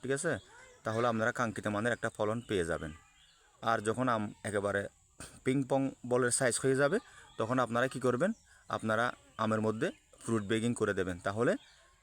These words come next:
ফ্রুট ফ্লাই, গোল্ডেন মাছি যেটা আছে, যেটা আমকে নষ্ট করে ফেলে, আম কাটার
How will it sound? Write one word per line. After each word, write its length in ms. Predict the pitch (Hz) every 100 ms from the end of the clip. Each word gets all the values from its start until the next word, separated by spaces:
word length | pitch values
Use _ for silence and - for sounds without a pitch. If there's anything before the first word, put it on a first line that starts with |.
| _ - - - -
ফ্রুট 180 | - 131 -
ফ্লাই, 180 | 123 92 - _ - _ _ _ -
গোল্ডেন 280 | 113 127 139 139
মাছি 160 | 127 123
যেটা 180 | 117 135 123
আছে, 120 | 151 139
যেটা 140 | 110 117
আমকে 180 | 107 135 131
নষ্ট 160 | 107 110 104
করে 120 | 120
ফেলে, 140 | 135 139
আম 60 | 110 101
কাটার 220 | 104 101